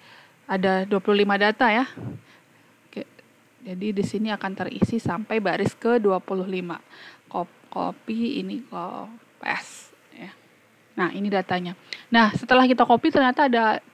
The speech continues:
nol nol di belakang. Itu bukan berarti dua ratus atau tiga ratus atau apapun, tapi itu adalah,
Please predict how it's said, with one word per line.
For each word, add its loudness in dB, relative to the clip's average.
nol 4
nol 6
di 4
belakang. 2
Itu 2
bukan 2
berarti -2
dua 2
ratus -6
atau -4
tiga -6
ratus -6
atau -6
apapun, 2
tapi -2
itu -2
adalah, 2